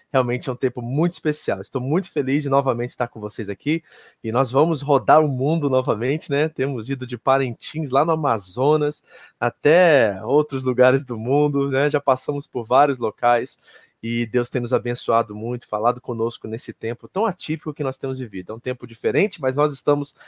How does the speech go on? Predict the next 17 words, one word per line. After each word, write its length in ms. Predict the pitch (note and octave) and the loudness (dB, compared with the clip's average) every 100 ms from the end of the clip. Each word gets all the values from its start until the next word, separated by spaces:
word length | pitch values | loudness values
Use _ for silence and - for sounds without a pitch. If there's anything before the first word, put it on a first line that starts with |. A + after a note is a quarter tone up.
| - | -8
aproveitando 640 | A#2 - B2+ A#2+ - B2+ | -6 -2 -2 -2 -2 0
ao 80 | C#3 | 2
máximo 640 | A2+ A2 B2+ B2+ - G#2 G2 | 2 2 2 2 -2 -10 -8
as 80 | |
oportunidades, 760 | G#2+ - G#2+ A2 G#2 F2+ F2+ F2+ | -6 -8 -8 -8 -6 -6 -6 -8
porque 260 | - - G#2+ | -16 -8 -6
os 120 | G2+ | -4
dias 220 | G2+ G#2+ | -4 -4
são 140 | B2+ | -4
maus, 320 | A2 F2+ F2+ G#2+ | -6 -8 -8 -10
né? 60 | |
Assim 180 | G2+ G#2 | -10 -12
que 60 | G2+ | -12
o 40 | |
texto 260 | A2 - F#2+ | -10 -10 -10
bíblico 300 | G#2+ - F#2 | -10 -8 -6
diz. 320 | C3+ D#3+ | -4 -4